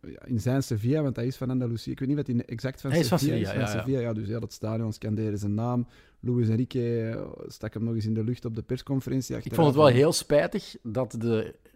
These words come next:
Speaker 2: Spaanse regie,
Speaker 1: Ja.
Speaker 2: vermoed ik, dat niet in beeld bracht.
Speaker 1: Was
Speaker 2: Dus ik
Speaker 1: even
Speaker 2: hoorde het, ik hoorde Gavi scanderen. Ik zeg, "Ja, de jongen gaat nu gewisseld worden." We hebben nergens een beeld gezien,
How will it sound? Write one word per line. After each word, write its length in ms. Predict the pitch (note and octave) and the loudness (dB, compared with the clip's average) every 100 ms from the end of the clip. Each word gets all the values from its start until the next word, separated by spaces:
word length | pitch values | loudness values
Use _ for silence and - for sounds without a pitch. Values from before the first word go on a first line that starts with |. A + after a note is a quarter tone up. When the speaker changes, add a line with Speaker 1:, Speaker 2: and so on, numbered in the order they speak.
| _ - | _ -18
Speaker 2:
Spaanse 400 | - G#2 A2 A2+ | -8 -4 -2 -2
regie, 340 | G#2+ A2+ C3 | -4 -4 0
Speaker 1:
Ja. 120 | A#2 | 2
Speaker 2:
vermoed 240 | A#2 C3+ D3+ | 2 0 -2
ik, 180 | B2+ | 0
dat 120 | A#2 A#2+ | 4 6
niet 140 | D#3 | 8
in 120 | C3+ | 8
beeld 260 | B2 C#3 B2+ | 8 6 6
bracht. 360 | G#2+ G#2 - - _ | 0 -2 -4 -20 _
Speaker 1:
Was 220 | - A#2 | -6 -6
Speaker 2:
Dus 180 | - B2 | 0 4
ik 60 | B2 | 6
Speaker 1:
even 100 | B2 | 12
Speaker 2:
hoorde 300 | D3+ G3+ G#3+ | 12 12 10
het, 160 | A3+ | 6
ik 120 | - C3+ | 4 4
hoorde 240 | C#3 B2 | 4 4
Gavi 320 | C3+ C#3 C#3+ | 4 2 2
scanderen. 400 | C3+ C3+ A#2 B2 | 0 0 0 0
Ik 60 | A#2 | -2
zeg, 120 | G#2+ | -4
"Ja, 160 | A2 F#2+ | -4 -4
de 60 | |
jongen 260 | F#2+ G#2 A#2 | -4 -4 -4
gaat 120 | F#2+ | -4
nu 100 | G#2 | -4
gewisseld 360 | G2 A2 - D#3 | -4 -4 -6 -4
worden." 260 | E3 E3 - - - _ - | -2 -2 -6 -12 -20 _ -4
We 40 | B2 | 2
hebben 160 | A2+ | 6
nergens 260 | B2+ F#3+ C#3+ | 6 6 4
een 120 | A#2+ | 4
beeld 200 | C#3+ - | 6 4
gezien, 220 | E3 F3 | 0 -4